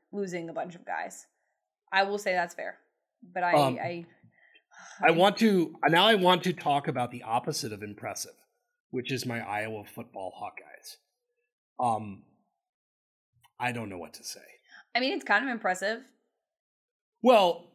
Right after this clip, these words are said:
Speaker 2: seven
Speaker 1: The way that
Speaker 2: points.
Speaker 1: they
Speaker 2: The,
Speaker 1: scored.
Speaker 2: the, the
Speaker 1: Yeah, seven
Speaker 2: Ferentz
Speaker 1: points.
Speaker 2: way,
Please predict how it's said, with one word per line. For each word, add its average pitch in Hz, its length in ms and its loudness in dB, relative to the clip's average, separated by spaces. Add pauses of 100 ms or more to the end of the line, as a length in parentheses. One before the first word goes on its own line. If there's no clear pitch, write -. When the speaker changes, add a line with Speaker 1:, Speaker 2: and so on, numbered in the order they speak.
Speaker 2:
seven 208 540 2
Speaker 1:
The 254 140 4
way 247 180 8
that 262 120 0
Speaker 2:
points. - 20 -6
Speaker 1:
they 233 140 4
Speaker 2:
The, - 60 0
Speaker 1:
scored. 226 480 6
Speaker 2:
the, 170 120 6
the 170 80 -4
Speaker 1:
Yeah, 180 180 6
seven 180 360 4
Speaker 2:
Ferentz 113 100 -6
Speaker 1:
points. 233 120 2
Speaker 2:
way, 131 440 0